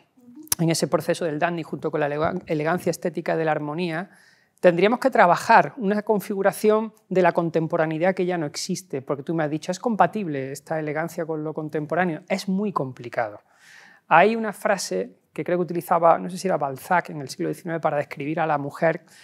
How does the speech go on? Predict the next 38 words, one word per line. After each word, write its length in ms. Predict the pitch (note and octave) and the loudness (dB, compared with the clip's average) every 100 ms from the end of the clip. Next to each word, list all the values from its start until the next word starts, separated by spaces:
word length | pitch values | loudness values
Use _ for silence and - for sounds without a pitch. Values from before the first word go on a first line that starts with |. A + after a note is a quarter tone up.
| - _ | -20 _
eh, 160 | E3 D3 | 0 2
una 180 | E3+ F3 | 2 0
mujer 280 | E3 F3 | 0 -2
elegante, 460 | D#3 D3+ E3 D3+ D#3+ | -2 2 2 0 -6
¿no? 200 | D3 G#3+ A#3 - | -6 -8 -12 -14
En 220 | - D3 D3 | -8 -8 -4
francés, 440 | D#3 D3 F3 E3 | -4 -2 -2 -2
que 120 | - | -4
decía, 500 | D#3 - F3+ E3+ E3 - _ _ - | -6 -6 0 2 2 -2 _ _ 2
"Elle 220 | F#3+ G3 | 4 4
est 80 | F#3+ | 0
contemporaine 720 | E3+ D#3+ D#3 D3+ C#3 F3 F3+ | -2 -2 -2 0 2 2 2
de 100 | E3 | -2
tout 160 | - | -2
le 100 | E3 | -4
monde". 420 | D3+ C3 B2 A#2+ - _ - | -2 -4 -6 -10 -14 _ -2
Ella 260 | F3 F#3+ | 2 2
es 80 | G3 | 2
contemporánea 840 | - F#3 D#3+ D3+ D#3+ D#3 F#3 G3 | -2 -4 -2 -4 -2 -2 -2 -4
de 160 | G3+ C#3 | -4 -4
todos, 480 | D3+ C#3 A#2 - - | 0 -2 -4 -12 -14
¿no? 160 | G3 | -14
Es 80 | A#3 | -12
decir, 180 | - - | -14 -6
cuando 280 | - D#3+ D#3 | -2 0 -2
entraba 560 | D3+ F3+ G#3 A3 - _ - | 2 6 8 6 0 _ -2
una 200 | G3+ F#3+ | 0 0
mujer 280 | F3+ - | 0 0
elegante 400 | F#3 E3+ F3 E3+ | 0 0 -4 -4
en 60 | D#3+ | -6
un 100 | E3+ | -6
salón, 440 | - D#3 F3+ A#3+ - _ _ | -4 -2 0 -2 -8 _ _
y 100 | E3 | -8
todo 180 | D3 F3 | -4 -4
el 60 | F3 | -4
mundo 240 | F#3 D#3+ | -4 0
la 60 | D#3 | 0
admiraba, 580 | F3+ F3+ G3 F#3 A#3+ | 2 2 4 4 2